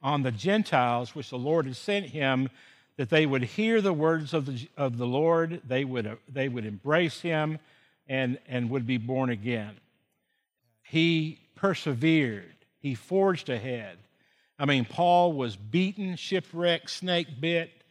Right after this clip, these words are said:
stoned, rocked, hunted,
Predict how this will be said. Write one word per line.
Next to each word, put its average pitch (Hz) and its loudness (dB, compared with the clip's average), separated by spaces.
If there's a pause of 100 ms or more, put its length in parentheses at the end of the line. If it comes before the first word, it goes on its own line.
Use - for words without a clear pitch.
(240)
stoned, 170 0
rocked, 180 2 (680)
hunted, 180 2